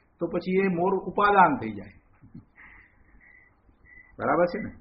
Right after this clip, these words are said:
નિમિત્ત છે, નિમિત્ત તરીકે સ્વીકારવામાં કોઈ વાંધો છે નહીં. એટલે અહીંયા ગુરુદેવે બહુ સરસ અહીંયા જવાબ આપી દીધો કે હા, મોર નિમિત્ત છે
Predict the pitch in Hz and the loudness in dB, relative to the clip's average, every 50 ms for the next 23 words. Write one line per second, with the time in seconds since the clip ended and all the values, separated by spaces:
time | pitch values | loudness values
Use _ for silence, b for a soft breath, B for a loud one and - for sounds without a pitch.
0 | - _ _ - - - _ _ - 120 131 160 196 247 247 - - - 139 113 | -20 _ _ -20 -20 -20 _ _ -6 -2 0 2 2 2 0 -2 -4 -4 0 0
1 | 113 127 156 170 - - 185 175 180 175 202 185 - 190 - 190 185 190 196 202 | 0 0 0 -4 -6 -4 -4 -4 -2 -2 -2 -4 -4 -4 -2 0 2 2 2 2
2 | 202 202 196 - 208 208 180 139 170 165 180 180 - 220 247 233 147 151 226 - | 0 -2 -2 -2 0 0 2 2 2 2 0 -2 -2 -4 -4 -4 -4 -6 -8 -10
3 | - - _ _ b b b b b b 170 180 185 185 175 175 185 185 185 175 | -14 -18 _ _ b b b b b b -8 -4 0 0 2 2 2 2 2 2
4 | 160 165 165 165 180 180 180 170 160 185 220 - - 175 185 190 - 170 156 160 | 2 0 2 2 2 2 2 2 2 2 2 2 2 0 0 0 -2 -4 -6 -4
5 | 160 147 139 143 147 143 139 135 - 175 170 156 143 139 135 131 - _ _ _ | -4 -2 -2 0 0 0 0 0 0 -2 -2 -2 -2 -2 -4 -6 -8 _ _ _
6 | _ _ _ _ - 151 139 131 151 175 170 117 104 - - - - - _ _ | _ _ _ _ -6 -4 0 2 4 4 4 4 2 -4 -10 -18 -20 -20 _ _
7 | _ _ _ _ _ 117 120 143 175 185 190 170 156 160 180 208 190 - - - | _ _ _ _ _ -4 0 0 2 2 0 0 0 0 0 0 -2 -4 -2 0
8 | 165 170 | 2 2